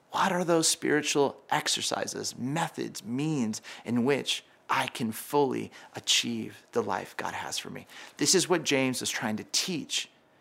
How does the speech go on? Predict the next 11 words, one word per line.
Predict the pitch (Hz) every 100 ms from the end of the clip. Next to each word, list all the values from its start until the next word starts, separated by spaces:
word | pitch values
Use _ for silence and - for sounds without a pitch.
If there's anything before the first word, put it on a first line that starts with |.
| _ _
the | -
people, | - - 117 - - _ _ _
to | - 117
establish | - - 156 160 165 -
in | 151
their | 147
hearts | - 98 98 - - _ -
a |
life | 104 113 123 107 - -
of | - -
patience | 82 - 87 80 -